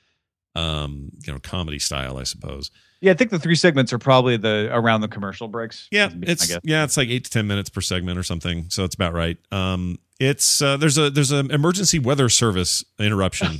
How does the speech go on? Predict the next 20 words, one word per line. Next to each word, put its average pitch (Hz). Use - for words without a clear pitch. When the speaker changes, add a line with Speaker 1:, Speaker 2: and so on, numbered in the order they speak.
Speaker 2:
<laughs> -
Right, 214
right. 175
Speaker 1:
in 104
the 107
middle 98
of 87
it, 82
which 98
you 104
can't 127
do 113
anything 107
about, 95
but 95
it's 90
awesome 95
to 92
see, 87
<laughs> -